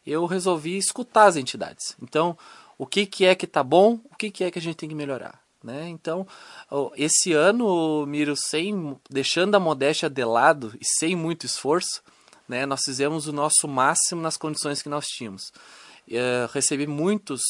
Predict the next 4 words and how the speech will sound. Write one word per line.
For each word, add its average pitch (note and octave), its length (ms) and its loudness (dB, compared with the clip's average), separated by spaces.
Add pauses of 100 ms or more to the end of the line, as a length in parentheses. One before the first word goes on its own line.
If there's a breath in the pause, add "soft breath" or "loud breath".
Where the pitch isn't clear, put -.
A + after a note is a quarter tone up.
(260)
muitos, F3 720 -10
muitas F3 560 -8 (280 soft breath)
opiniões D3+ 500 -2
positivas, C#3+ 800 -4